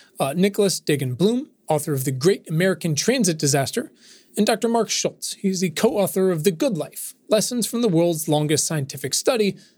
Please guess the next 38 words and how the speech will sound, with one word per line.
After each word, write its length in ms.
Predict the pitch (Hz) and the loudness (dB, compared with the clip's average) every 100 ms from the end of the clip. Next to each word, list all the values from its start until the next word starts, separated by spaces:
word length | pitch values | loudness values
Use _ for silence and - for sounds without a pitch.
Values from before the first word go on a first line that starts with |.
| _ - | _ -12
of 60 | |
Happiness. 580 | - 233 214 117 - - _ _ _ _ _ - | -2 -2 -2 -10 -10 -14 _ _ _ _ _ -2
Now, 340 | 220 220 190 196 _ _ _ - | 2 2 0 -4 _ _ _ -6
yeah, 200 | 339 - - | -2 -2 0
you 120 | 156 | 2
might 160 | 143 | 2
be 80 | 135 | 0
saying, 320 | - 160 160 - - _ - | 0 0 -2 -6 -20 _ -2
"These 180 | 175 220 | 0 2
are 80 | |
two 220 | - 185 175 | 0 0 0
very 320 | 175 143 170 | 0 0 2
different 320 | 160 175 160 | 2 0 -2
books." 360 | 277 - - - | -2 -2 -8 -4
And 160 | 196 190 | 0 2
as 160 | 196 | 2
expected, 640 | 190 - 302 - 175 160 - | 0 0 -2 0 -2 -2 -2
they 80 | |
were 160 | 240 277 | 0 -2
two 460 | - - 233 220 214 _ _ - | -2 0 2 2 -4 _ _ -4
very 400 | 165 277 277 226 | 0 2 2 2
different 420 | 180 - 147 135 _ _ _ _ - | 2 2 -4 -4 _ _ _ _ -2
conversations. 760 | 165 135 - 123 - - - _ _ _ _ | 0 0 -2 -4 -8 -12 -16 _ _ _ _
So 300 | - 214 - | 2 2 2
the 80 | - | -4
first 240 | 233 320 - | 0 0 2
book 220 | 185 - | -2 0
describes 560 | 196 - 151 156 135 | -2 0 2 2 2
in, 240 | 147 139 - - | 0 0 -4 -8
as 140 | 117 | -8
they 140 | 123 113 | -4 -2
say, 200 | 131 - - | -2 -2 0
overwhelming 600 | 180 170 165 156 151 135 | 2 4 2 2 0 0
detail, 460 | 226 247 135 147 | 0 0 0 0
which 300 | 196 135 - _ | -2 -4 -6 _
I 100 | - | -6
agree 220 | 123 160 240 | -2 0 2
with, 260 | 185 190 | 2 0